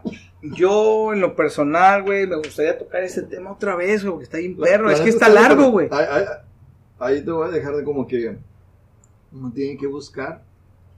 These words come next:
Speaker 2: a la perjo-, a la persona que te haga crecer.
Speaker 1: Exacto.
Speaker 2: No
Speaker 1: Yo
Speaker 2: que te hunda, güey.
Speaker 1: No, en, en, yo ahorita en mi actualidad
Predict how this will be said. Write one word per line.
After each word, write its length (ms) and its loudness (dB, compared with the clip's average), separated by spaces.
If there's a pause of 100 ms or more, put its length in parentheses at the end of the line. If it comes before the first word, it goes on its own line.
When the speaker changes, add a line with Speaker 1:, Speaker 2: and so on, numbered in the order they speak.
Speaker 2:
a 220 -18
la 100 -12
perjo-, 500 -16
a 120 -14
la 180 -8
persona 640 -12 (560)
que 160 -14
te 160 -14
haga 240 -18
crecer. 440 -16 (180)
Speaker 1:
Exacto. 480 -12 (260)
Speaker 2:
No 80 -6
Speaker 1:
Yo 260 6
Speaker 2:
que 80 2
te 20 6
hunda, 320 0
güey. 120 -10 (100)
Speaker 1:
No, 280 -4
en, 160 0
en, 260 -2
yo 100 4
ahorita 300 2
en 80 -4
mi 80 0
actualidad 680 -2